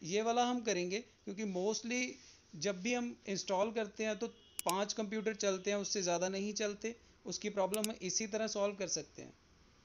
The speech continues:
अभी देखिए हमारे ये software download हो, download हो चुका है। मैंने download process बताई नहीं है क्योंकि डाउनलोड मैंने पहले से कर रखा था, चार पाँच सौ एम बी का सॉफ्टवेयर है।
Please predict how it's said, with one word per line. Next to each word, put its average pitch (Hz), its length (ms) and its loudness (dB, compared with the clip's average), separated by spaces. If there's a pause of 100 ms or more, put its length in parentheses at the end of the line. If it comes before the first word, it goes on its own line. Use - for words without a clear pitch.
(840)
अभी 180 180 -4
देखिए 214 320 0
हमारे 202 340 2
ये 220 100 0
software 202 420 0
download 214 480 4
हो, 208 280 4
download 190 340 4
हो 208 180 6
चुका 214 260 4
है। 226 60 6 (760)
मैंने 202 360 2 (160)
download 175 440 2
process 196 380 0
बताई 175 420 6
नहीं 185 220 0
है 262 120 -4 (500)
क्योंकि 226 360 -2 (300)
डाउनलोड 180 360 2
मैंने 208 180 0
पहले 208 260 2
से 214 120 0
कर 175 160 0
रखा 170 240 -2
था, 208 100 -2
चार 180 220 2
पाँच 180 260 -4
सौ 208 60 -4
एम 185 140 0
बी 180 100 0
का 175 100 0
सॉफ्टवेयर 151 420 -2
है। 247 120 -6